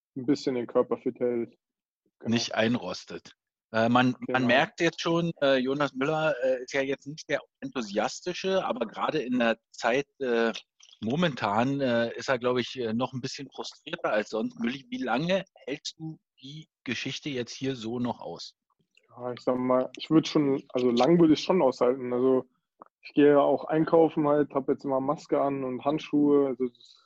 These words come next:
Speaker 1: das geht schon, aber solange man immer halt noch ein bisschen raus kann und wenigstens spazieren gehen kann, ist das alles okay. Also klar, also jetzt würde ich auch langsam eigentlich gerne mal wieder in den Kraftraum gehen, weil ich glaub, äh, die ganze Zeit nur zu Hause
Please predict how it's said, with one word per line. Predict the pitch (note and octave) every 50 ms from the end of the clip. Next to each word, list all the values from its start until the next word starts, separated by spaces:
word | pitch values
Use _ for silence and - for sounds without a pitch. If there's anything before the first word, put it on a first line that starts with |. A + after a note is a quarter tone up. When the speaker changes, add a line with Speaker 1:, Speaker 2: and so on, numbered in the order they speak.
| _ _
Speaker 1:
das | - B2+ - -
geht | - C#3 C#3 C3+
schon, | - D3 C3 B2 A#2+ A#2
aber | A#2 A2+ A#2+ B2 A#2+ B2 B2 _ _ _ _ _ _ _ _ _ _ _ _ _ _ _ _ _ _ _ _ _ - -
solange | E3 C3+ C#3+ C#3+ C3+ C3+ D#3+
man | D#3 D#3 E3
immer | D#3+ E3 D#3+ D3
halt | D#3 E3+
noch | F3 E3 -
ein | -
bisschen | - D3+ - D#3 D3
raus | B2+ C#3 D#3+ E3 -
kann | - F3+ D#3+ D3+
und | D3 C#3+ C3+
wenigstens | C#3 C#3+ D3 C#3+ - - C#3+ -
spazieren | - - C#3 B2 - - D#3 D#3+ D#3
gehen | D#3 D3+
kann, | - - C#3 C#3 C#3+ C#3 C#3 C#3
ist | B2+ - -
das | - -
alles | C#3+ C3+ C#3 C3+ - -
okay. | A#2+ - - C3 C3+ C#3
Also | C3 B2 A#2+ A#2+ B2 A#2+ A#2 A#2 - _ _ _ _ _ _ _ _ _ _ _ _ _ _ _ _
klar, | - - C3+ C3+ C#3+ D3 C#3 C3+ B2+ B2 - _ _ _ _ _ _ _ _ _ _ _ _ _ _ _
also | C#3 C3 C3 C3+ C3 B2+ B2+ A#2+ A#2+ A#2+ - _ _
jetzt | - D3 D3 C#3+ - -
würde | D#3+ D#3 D3
ich | C#3 D3
auch | C#3+ C3+
langsam | C3 C3 D#3 D3+ D3 D#3 D3 C#3+ C#3+ C#3+ C#3+
eigentlich | C3+ C#3+ C#3+ C#3 - - - -
gerne | C3+ B2 C#3+ C#3+ D3+ D3
mal | C#3+ C#3+ C3+ B2+
wieder | C3+ C3+ C3+ C3
in | B2+
den | B2
Kraftraum | - C#3+ C#3+ - _ D3 C3+ B2+
gehen, | B2 C3 C#3 C#3 C3
weil | B2+ B2+ B2
ich | - - _
glaub, | - C3 B2+ A#2+ - _
äh, | C3+ C3 B2+ B2+ B2 B2
die | A#2+ A#2+
ganze | A#2+ C3+ C3 C3+ - -
Zeit | C#3 C3+ C3+
nur | C3+ C#3 C3
zu | - - C3
Hause | C3 C3+ C#3+ C#3 C3+